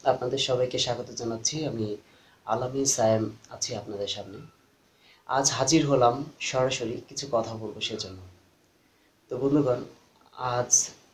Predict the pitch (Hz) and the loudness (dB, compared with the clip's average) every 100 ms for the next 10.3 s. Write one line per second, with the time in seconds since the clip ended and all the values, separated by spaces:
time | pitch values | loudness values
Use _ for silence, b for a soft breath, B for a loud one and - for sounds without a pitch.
0 | _ - - 135 127 117 143 143 151 135 | _ -2 0 4 6 6 4 4 6 6
1 | 120 120 123 120 117 110 107 101 - 160 | 4 0 -2 -4 -8 -8 -6 -4 -6 -8
2 | - _ _ _ _ _ _ _ _ _ | -16 _ _ _ _ _ _ _ _ _
3 | _ - - 147 147 147 139 - 120 170 | _ -18 -10 -4 -2 0 -2 -4 -4 -6
4 | - _ _ _ _ _ _ _ _ _ | -14 _ _ _ _ _ _ _ _ _
5 | _ _ _ _ 107 - 120 131 139 139 | _ _ _ _ -18 -8 -4 0 2 2
6 | 143 - 123 117 113 107 117 123 120 107 | 2 2 0 -2 -4 -4 -6 -6 -6 -4
7 | 98 - - _ _ _ - 117 123 117 | -2 -4 -8 _ _ _ -10 -8 -8 -10
8 | 110 101 101 90 92 98 107 104 98 107 | -10 -10 -12 -16 -16 -6 -2 -2 -4 -6
9 | 95 - _ _ b b b b b _ | -8 -12 _ _ b b b b b _
10 | 135 123 120 | 6 6 6